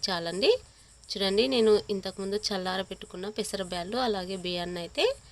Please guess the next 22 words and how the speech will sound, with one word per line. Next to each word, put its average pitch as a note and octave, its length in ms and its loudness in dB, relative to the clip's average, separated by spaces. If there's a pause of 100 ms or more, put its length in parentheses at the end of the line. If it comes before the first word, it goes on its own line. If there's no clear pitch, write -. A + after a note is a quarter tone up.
(400)
బరకగా F#3+ 520 0
అయితే F3+ 300 -2
వచ్చిందండి. F#3+ 640 -2
నాకు F#3+ 260 -4
ఇంకా F#3 240 -8
మెత్తగా F3+ 440 -10
రాలేదు. F3 380 -2 (240)
చూడండి, G3+ 360 0 (720)
ఈ G#3+ 160 2
విధంగా F#3 420 -2
అయితే F3 220 -4 (140)
మిక్సీ G3+ 360 -2
వేసుకున్నాను. F#3 640 -2 (840)
చూడండి, G#3 400 -4 (380)
ఈ G3 120 -6
విధంగా F3+ 340 -6 (100)
మిక్సీ F3+ 380 -8
వేసుకోవాలి. F3 720 -4 (1080)
ఇక్కడ A3 280 2
నేను G3+ 220 6
పెసరపప్పును G#3+ 600 2 (100)
బియ్యాన్ని F#3+ 400 4